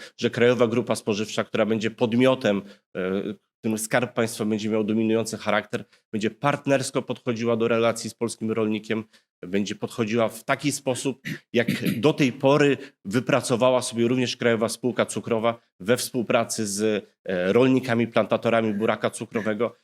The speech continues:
No, ja bym chciał powiedzieć, że na każdym etapie procesu, e, budowy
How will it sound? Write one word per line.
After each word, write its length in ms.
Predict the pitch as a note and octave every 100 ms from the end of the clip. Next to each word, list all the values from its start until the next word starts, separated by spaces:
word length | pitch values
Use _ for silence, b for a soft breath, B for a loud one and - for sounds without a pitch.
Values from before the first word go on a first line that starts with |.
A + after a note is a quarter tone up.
| -
No, 60 | -
ja 100 | A#2+
bym 100 | B2
chciał 160 | A#2 B2+
powiedzieć, 280 | B2+ A#2+ A2+
że 60 |
na 120 | A#2+
każdym 460 | A2+ C3+ C#3+ A#2+ A#2
etapie 360 | A2 A2+ - G#2
procesu, 600 | - G#2+ G#2 G2+ G#2+ G#2+ _ _ _
e, 120 | - G2+
budowy 720 | G2+ A#2+ B2+ A#2+ A2 F#2+